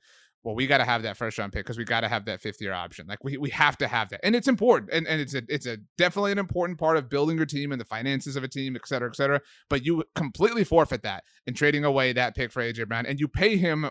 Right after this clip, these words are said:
right away. And I understand the, like, the hit from that comes later a little bit, but that's, you know, it's, it's a little bit aggressive, but, but, but hang on, as I, as I land this plane, I think this is,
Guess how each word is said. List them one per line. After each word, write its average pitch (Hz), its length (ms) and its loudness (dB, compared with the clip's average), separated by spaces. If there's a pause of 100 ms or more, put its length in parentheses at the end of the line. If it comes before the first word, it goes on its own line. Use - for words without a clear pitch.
(100)
right 139 300 4
away. 127 320 2
And 143 100 2
I 175 60 4
understand 170 400 0
the, 139 100 2
like, 123 300 0
the 143 120 -4
hit 156 220 0
from 151 120 -6
that 143 220 0
comes 139 360 -4 (140)
later 131 280 -2
a 127 60 -2
little 131 140 -4
bit, 113 160 -8 (280)
but 156 280 4 (340)
that's, 165 560 4 (160)
you 220 80 4
know, 233 240 8
it's, - 260 2
it's 202 140 4
a 247 60 10
little 269 320 6
bit 240 340 6 (360)
aggressive, 147 680 0
but, 269 400 10
but, 214 400 8
but 156 240 4
hang 202 180 0
on, 196 200 2
as 175 100 -2
I, 143 220 2
as 156 100 0
I 143 120 2
land 170 260 0
this 165 120 -2
plane, 123 300 -4 (340)
I 165 140 6
think 240 300 -2
this 185 240 4
is, 190 320 0